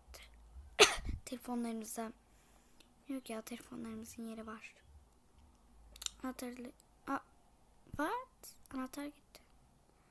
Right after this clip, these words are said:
Hı, şuraya koyalım. Taçları da koyalım. Diğer taç nerede?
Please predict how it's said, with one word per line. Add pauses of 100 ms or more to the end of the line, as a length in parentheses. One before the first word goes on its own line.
(1040)
Hı, (380)
şuraya
koyalım. (840)
Taçları
da
koyalım.
Diğer
taç (120)
nerede?